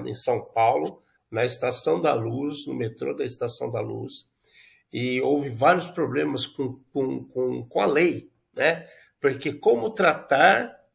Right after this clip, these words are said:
o menor de idade, né? O reconhecimento facial de um menor de idade.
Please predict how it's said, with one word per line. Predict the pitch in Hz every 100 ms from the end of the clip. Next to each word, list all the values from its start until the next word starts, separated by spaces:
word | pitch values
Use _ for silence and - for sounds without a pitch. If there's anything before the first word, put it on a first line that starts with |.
| _
o | 143
menor | 156 147 143 156
de | 135 131
idade, | 117 104 95 - - _ _ _ _ _ _ _ _ _ -
né? | 101 107 117 -
O |
reconhecimento | 110 - 127 120 123 147 -
facial | 127 127 135 135
de |
um | 131
menor | 120 120 120
de | -
idade. | - - - -